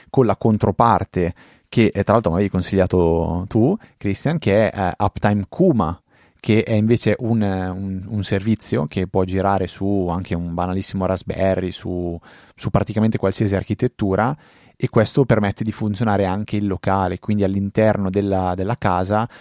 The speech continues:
ho il mio Uptime Kuma che pinga, che,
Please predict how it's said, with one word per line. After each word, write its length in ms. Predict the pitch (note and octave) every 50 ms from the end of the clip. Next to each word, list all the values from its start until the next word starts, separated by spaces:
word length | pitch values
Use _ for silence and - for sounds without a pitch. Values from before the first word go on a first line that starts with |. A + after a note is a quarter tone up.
| - - - - _
ho 320 | - A2 G#2 G#2+ A#2 A2+ - -
il 240 | G2+ F#2 F#2 F#2 F#2
mio 160 | G#2 G#2 G2
Uptime 320 | F#2+ - - A#2 A#2+ B2
Kuma 260 | - - A#2 A2+ A2 G#2+
che 140 | - G2+
pinga, 520 | - - G2 G2+ G2+ G2+ G2+ G2+ G2 G2 F#2+ -
che, 420 | - F#2+ G2 G2+ G#2 G#2 G#2